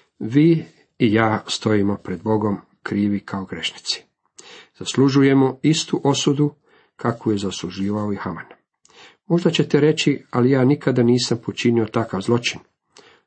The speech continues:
Tko uopće tvrdi da jeste? Međutim, situacija je takva da imate onu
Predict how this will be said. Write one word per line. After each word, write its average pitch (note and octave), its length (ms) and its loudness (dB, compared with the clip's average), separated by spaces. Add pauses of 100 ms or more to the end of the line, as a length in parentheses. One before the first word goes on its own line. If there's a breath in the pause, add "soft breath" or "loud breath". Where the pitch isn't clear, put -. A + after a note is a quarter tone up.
(160)
Tko - 240 -4
uopće E3 340 0
tvrdi G#2 420 0 (260 soft breath)
da G#2 60 -2
jeste? G2+ 440 -2 (560 soft breath)
Međutim, E3 420 0 (120)
situacija C3 560 0
je A#2+ 120 0
takva C#3 480 -2
da A#2 100 -2
imate B2 420 0
onu A2 300 -2